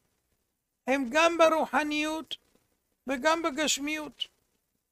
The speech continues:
ברוחניות,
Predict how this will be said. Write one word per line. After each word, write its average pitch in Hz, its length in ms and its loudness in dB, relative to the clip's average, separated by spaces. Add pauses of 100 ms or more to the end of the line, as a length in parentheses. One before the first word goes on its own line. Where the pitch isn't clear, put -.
(1600)
ברוחניות, 277 1000 2